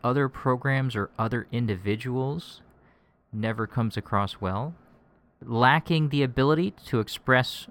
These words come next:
why you're interested in this specific program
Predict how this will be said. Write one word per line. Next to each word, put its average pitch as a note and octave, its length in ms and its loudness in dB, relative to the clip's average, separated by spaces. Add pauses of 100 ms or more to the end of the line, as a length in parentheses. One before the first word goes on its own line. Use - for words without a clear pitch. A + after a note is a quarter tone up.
(140)
why A2+ 440 2
you're C3+ 320 0
interested C3+ 720 -2
in B2 300 0
this A2+ 140 2
specific - 560 -4
program A2 640 0